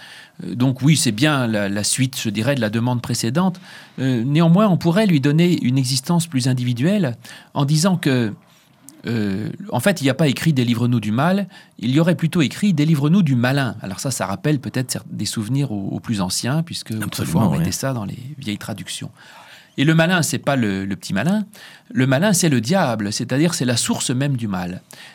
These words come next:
Speaker 1: Et là, on est dans, dans la théologie du Nouveau Testament,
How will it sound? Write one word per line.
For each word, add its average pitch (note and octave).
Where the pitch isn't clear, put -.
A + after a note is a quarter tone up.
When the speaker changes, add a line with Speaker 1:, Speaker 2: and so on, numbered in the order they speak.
Speaker 1:
Et C3+
là, F#3
on D3+
est G3+
dans, A#2
dans B2+
la B2+
théologie D#3+
du C#3
Nouveau B2+
Testament, A#2+